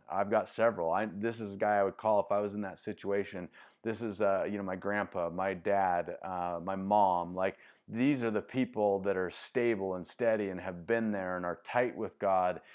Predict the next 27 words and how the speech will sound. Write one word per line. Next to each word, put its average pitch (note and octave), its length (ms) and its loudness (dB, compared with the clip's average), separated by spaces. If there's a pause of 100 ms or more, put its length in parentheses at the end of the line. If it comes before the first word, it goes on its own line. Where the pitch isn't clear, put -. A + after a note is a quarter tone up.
(160)
and, A2+ 220 -6
and A2 180 0
they A2 80 2
can G#2+ 180 -4
stand A#2 500 -2
with A2+ 220 0
me A2+ 80 -4
in G#2 80 -2
the G2+ 80 -2
middle A2 240 2
of G2+ 80 -2
the F#2 80 -4
storm. A2 380 0
And G2 100 -2
when G2 140 -2
my A2+ 160 4
life's A#2 400 4
falling A2 300 0
apart, A2+ 460 2 (220)
I A#2 140 2
can G#2 240 -2
lean A#2 220 0
on E2 240 -4
them, D2+ 160 -8 (320)
right? G2 200 0
You A#2 180 -2
have A#2+ 380 2